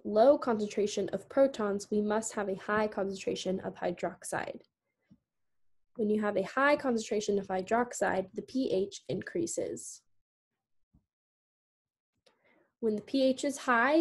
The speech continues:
it is higher up on the P H scale, meaning that you are in a more basic environment,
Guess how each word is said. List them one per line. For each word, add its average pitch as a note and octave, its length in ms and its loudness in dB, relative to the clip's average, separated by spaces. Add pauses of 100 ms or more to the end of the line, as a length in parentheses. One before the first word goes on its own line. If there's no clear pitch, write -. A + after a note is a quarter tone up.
it G#3+ 100 0
is G#3 140 0
higher A#3 400 2
up A3+ 240 -2
on G#3+ 100 -2
the G#3 80 -2
P A3+ 340 0
H G#3+ 200 -2
scale, G#3+ 560 0
meaning G#3+ 320 2
that G#3 160 -2
you G#3 180 4
are G3+ 80 4
in G3+ 140 0
a - 20 0
more G3+ 240 0
basic A3 640 -2
environment, G#3+ 1000 0